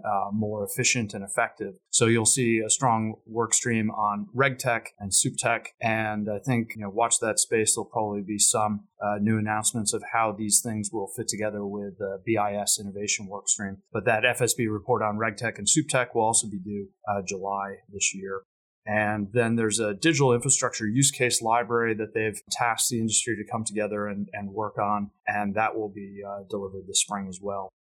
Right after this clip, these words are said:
Those four work items, I think, really crystallize when you read the communique,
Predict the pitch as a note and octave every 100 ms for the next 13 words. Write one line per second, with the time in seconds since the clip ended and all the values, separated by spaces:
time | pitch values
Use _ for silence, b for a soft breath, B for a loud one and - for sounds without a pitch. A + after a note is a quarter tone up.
0 | _ D#3 E3 - - D3 C#3+ C3+ B2 A#2
1 | A#2 A2+ C3+ B2 B2 A#2 G#2+ G#2 A#2+ G#2+
2 | A2+ G2+ - C#3+ - B2 A2 G#2 A2 G#2+
3 | G#2 G#2 C#3 B2+ A#2 - A#2 G#2+ G2+ A2+
4 | A2